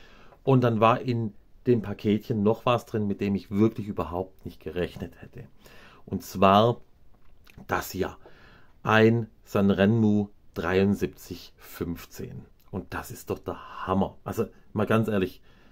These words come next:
das ist echt der Hammer. Das hätte wirklich nicht sein sollen. Ich müssen, und ich weiß gar nicht, was ich sagen soll, außer nur danke, danke, danke. Und das Coole ist auch noch, ich habe mir vor zwei Tagen genau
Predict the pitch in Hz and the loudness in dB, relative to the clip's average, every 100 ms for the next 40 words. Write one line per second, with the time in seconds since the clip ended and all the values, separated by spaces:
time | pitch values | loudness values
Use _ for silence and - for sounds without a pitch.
0 | - - - - - 98 - - - - | -20 -20 -20 -20 -6 -4 -4 -8 -12 -10
1 | 78 - 78 - - - - 107 120 - | -12 -12 -16 -20 -16 -14 -8 -6 -6 -10
2 | - 104 110 139 135 113 107 - 110 110 | -20 -4 4 4 4 -6 -6 -2 -2 -2
3 | 107 107 - 104 107 117 - 113 110 101 | -6 -8 -16 -12 -8 -6 -4 -4 -6 -10
4 | - 107 - 104 98 101 92 - 104 117 | -10 -8 -4 -4 -4 -6 -6 -6 -4 -4
5 | 101 101 110 110 107 101 95 101 110 110 | -4 -6 -4 -4 -2 -2 0 -4 -4 -6
6 | 95 98 95 95 117 127 85 - - - | -6 -6 -6 -6 -8 -8 -12 -14 -18 -18
7 | - - - - 110 101 98 - 107 - | -18 -18 -18 -2 4 4 4 0 -4 0
8 | 143 165 165 135 - 123 117 117 113 113 | 4 6 6 2 -2 -2 0 -2 -4 -4
9 | 110 117 104 104 - - 104 127 127 104 | -4 -4 -6 -6 -8 -4 2 2 2 -4
10 | 110 117 117 110 - - - - - 113 | -4 -4 -6 -8 -16 -20 -20 -18 2 4
11 | 107 110 120 131 120 | 6 6 6 4 2